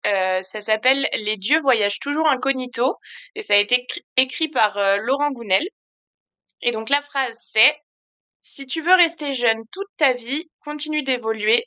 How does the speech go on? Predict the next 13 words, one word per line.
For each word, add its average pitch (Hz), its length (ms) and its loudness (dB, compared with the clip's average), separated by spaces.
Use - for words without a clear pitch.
d'apprendre, 247 680 -2
de 214 160 -14
découvrir 254 680 -4
et 226 80 -2
ne 226 140 0
t'enferme 233 480 0
pas 277 160 2
dans 233 160 0
des 214 160 -2
habitudes 247 500 -2
qui - 140 -16
sclérosent 277 640 0
l'esprit 226 520 -4